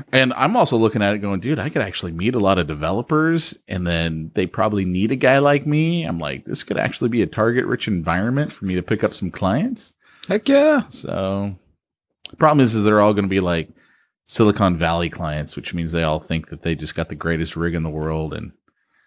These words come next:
Speaker 1: like, I don't know if you've ever read any of these growth hacker sites. These guys are such idiots.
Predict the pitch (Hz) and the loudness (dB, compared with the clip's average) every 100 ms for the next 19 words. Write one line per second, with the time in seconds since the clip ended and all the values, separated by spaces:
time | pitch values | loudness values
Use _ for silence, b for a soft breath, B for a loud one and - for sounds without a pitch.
0 | _ _ _ _ 117 117 - 143 214 165 | _ _ _ _ 0 0 2 2 4 4
1 | 156 139 143 117 95 98 104 107 110 101 | 4 4 4 2 2 2 2 2 2 2
2 | 95 85 92 98 98 95 98 107 - 104 | -2 -4 -4 -2 0 -2 -2 -4 -2 0
3 | 104 107 - 190 - 151 123 98 - - | 0 -2 -6 -6 -6 -4 -4 0 0 0
4 | 143 - 110 117 101 71 - - | -4 -6 -2 -2 -2 -4 -6 -8